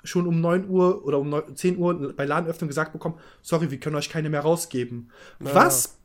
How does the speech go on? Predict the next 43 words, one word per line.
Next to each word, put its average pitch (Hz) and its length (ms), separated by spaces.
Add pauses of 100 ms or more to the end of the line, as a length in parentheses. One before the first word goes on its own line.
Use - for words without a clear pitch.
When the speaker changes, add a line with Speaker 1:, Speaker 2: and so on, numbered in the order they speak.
Speaker 1:
per 185 200
se 240 340
nicht 180 180
bedeutet, 185 320
dass 160 140
der 156 80
Store 160 260
keine 151 300
mehr 135 160
Verfügung 127 520
hat. - 400 (1040)
Denn, 165 340 (140)
das 135 120
ist - 160
mir 190 100
dann 170 180
halt 165 180 (260)
selbst 175 320
eingefallen, 151 600 (360)
äh, 135 160
was 147 140
die 151 100
halt 156 120
aber 147 160
noch 147 320
später 156 560 (500)
gesagt 160 340
haben, 156 140
dass 156 180
es 151 100
erst 143 340 (160)
zu - 100
spät - 300
gemacht 147 280
wurde. 151 280 (460)
Ähm, 143 400
man 151 200
hat 220 160 (400)
zum - 160
Abend, 233 360 (180)
vom 160 240
Abend 214 400
zum 170 320